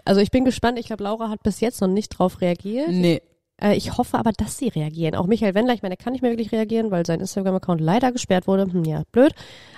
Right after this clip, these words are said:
Speaker 1: Aber bei Telegram hab ich auch schon mal geguckt, äh, da ist leider immer nur noch sein Corona-Schwachsinn. Äh, leider noch keine Reaktion, aber ich hoffe, da kommt noch irgendwas, weil,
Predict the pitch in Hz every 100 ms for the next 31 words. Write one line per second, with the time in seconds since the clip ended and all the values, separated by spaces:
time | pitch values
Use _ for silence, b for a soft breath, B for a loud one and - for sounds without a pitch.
0 | - 208 208 240 254 247 226 220 226 -
1 | 226 226 247 - - - 196 190 185 185
2 | 196 180 196 190 185 165 170 - 175 208
3 | 208 - 196 208 - 240 247 B B B
4 | B B B _ _ 202 202 202 202 285
5 | 277 - 247 233 220 220 - 226 226 -
6 | 185 - - - - - - - 175 160
7 | - 165 165 165 175 170 165